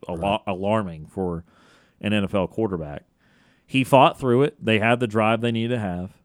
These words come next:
Speaker 1: Christian McCaffrey had a heck of a game. It made me think back to our conversation we had this summer where we talked about the value of running backs.
Speaker 2: Yeah.
Speaker 1: And for this team, McCaffrey is, like, the best example of finding value in a running back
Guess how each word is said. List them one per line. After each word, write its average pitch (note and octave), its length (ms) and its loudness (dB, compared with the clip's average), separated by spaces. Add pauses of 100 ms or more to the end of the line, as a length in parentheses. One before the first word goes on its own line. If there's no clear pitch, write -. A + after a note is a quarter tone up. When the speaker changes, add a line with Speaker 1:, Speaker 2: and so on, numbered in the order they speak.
(400)
Speaker 1:
Christian D3 380 0
McCaffrey A#2+ 500 -4
had A#2 140 0
a G#2+ 40 0
heck G#2+ 180 -2
of A2 100 -10
a - 20 -6
game. E2 340 -8 (640)
It A#2+ 220 0
made B2 240 2
me D3+ 140 -2
think C#3 320 -2
back A2 260 -2
to A2+ 120 0
our A2 120 2
conversation A2 600 -2
we G#2+ 60 -2
had G2 100 -4
this F2+ 120 -8
summer F2+ 520 -6 (580)
where F#2+ 600 0 (540)
we A2 120 -2
talked A2+ 180 2
about G2+ 160 0
the F#2+ 60 -6
value G2 340 0
of E2 60 -6
running F#2+ 220 -2
backs. - 460 -18 (180)
Speaker 2:
Yeah. F#2 200 -10 (160)
Speaker 1:
And G#2+ 160 -4
for B2 240 2
this A#2+ 240 -2
team, G2+ 580 -4
McCaffrey A#2 640 -2
is, G2+ 140 -2
like, F#2+ 240 -4
the G2+ 140 -4
best G2+ 400 -2
example F#2+ 520 -8
of F2 60 -12
finding F#2 420 -6
value F#2 380 -4
in F2 60 -6
a E2 40 -8
running E2+ 300 -8
back C2+ 260 -20